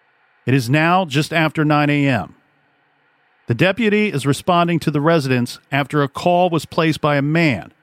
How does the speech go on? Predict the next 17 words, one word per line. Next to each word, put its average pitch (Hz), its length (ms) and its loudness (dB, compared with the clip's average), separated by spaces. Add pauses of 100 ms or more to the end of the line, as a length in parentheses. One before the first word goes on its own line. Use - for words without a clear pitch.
(340)
named 135 320 -2
Nicholas 165 560 -2
Leonard. 156 420 -2 (1200)
Nicholas 190 440 0
reported 185 540 0 (320)
that 151 200 0
an 160 120 0
assault 170 600 -2
involving 151 520 0
a 143 40 2
knife 160 420 0
was 127 140 0
in 127 100 -2
progress 147 600 -2
at 113 100 -6
the 113 100 -6
house. - 520 -4